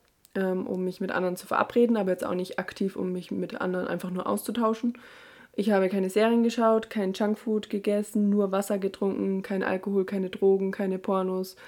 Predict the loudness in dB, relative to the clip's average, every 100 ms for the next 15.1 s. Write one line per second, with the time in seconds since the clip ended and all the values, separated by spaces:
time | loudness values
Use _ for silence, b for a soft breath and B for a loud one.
0 | B B B B B 0 2 4 4 4
1 | 2 2 -8 -10 -4 -2 -2 -2 -2 0
2 | 0 0 -4 -14 -6 0 0 2 2 4
3 | 2 0 0 2 0 0 -4 -8 -2 2
4 | 2 2 2 2 2 2 0 6 6 6
5 | 2 2 0 -2 -2 -6 B B B B
6 | 2 4 6 2 0 2 2 2 -6 _
7 | -2 2 4 2 2 -2 -2 -4 -4 -2
8 | -2 -4 -6 -4 -2 -2 -2 -2 -2 -2
9 | -2 -2 -2 -4 -2 -2 -4 -4 -4 -4
10 | -4 -2 -2 0 -2 0 0 0 -2 -4
11 | -10 0 2 2 -2 -2 0 0 0 -2
12 | -2 -4 -4 -4 0 2 2 -2 -8 _
13 | _ _ _ _ _ -12 -2 2 2 2
14 | -2 -4 -4 0 0 0 0 0 2 0